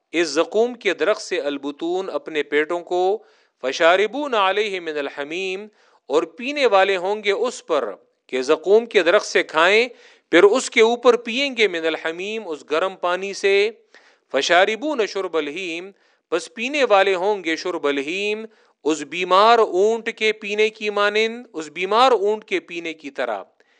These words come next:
حیم اصل میں یہ اونٹ کے اس مرض کو کہتے ہیں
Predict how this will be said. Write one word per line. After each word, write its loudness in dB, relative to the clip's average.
حیم -4
اصل 0
میں -2
یہ 6
اونٹ 0
کے -2
اس 0
مرض 2
کو 2
کہتے 2
ہیں -2